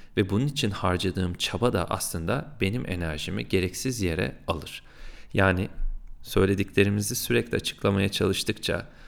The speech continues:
"O öyle değil, aslında böyle demek istedim." demeye devam ettikçe sürekli enerji kaybederiz, sürekli kendimizden vermeye devam ederiz. Zaten ne söylediğini biliyorsan, söylediğin şeyin ne anlama geldiğini, ne manada söylediğinin farkındaysan,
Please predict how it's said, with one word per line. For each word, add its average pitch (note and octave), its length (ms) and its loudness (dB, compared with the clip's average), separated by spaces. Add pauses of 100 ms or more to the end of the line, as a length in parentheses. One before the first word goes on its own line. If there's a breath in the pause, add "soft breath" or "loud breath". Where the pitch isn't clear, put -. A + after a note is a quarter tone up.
(140 loud breath)
"O - 240 2
öyle A#2 300 4
değil, A2 240 2
aslında - 360 -2
böyle A#2+ 260 6
demek F#2+ 240 0
istedim." E2+ 460 -4 (120)
demeye F2+ 520 0 (100)
devam G2+ 340 4
ettikçe - 520 -4 (260 loud breath)
sürekli - 440 0
enerji F#2+ 480 0
kaybederiz, E2 580 -4
sürekli - 480 -4
kendimizden F#2+ 720 0
vermeye E2 400 -2
devam D2+ 340 -4
ederiz. - 420 -10 (440 soft breath)
Zaten C#3 460 2
ne C3+ 60 0
söylediğini A#2 560 2
biliyorsan, F#2 480 0 (280)
söylediğin G2+ 560 2
şeyin F2 500 0
ne A2+ 40 0
anlama F#2 420 0
geldiğini, D#2+ 560 -4
ne G2+ 80 2
manada F#2 500 0
söylediğinin D#2+ 600 -6
farkındaysan, F2+ 840 -2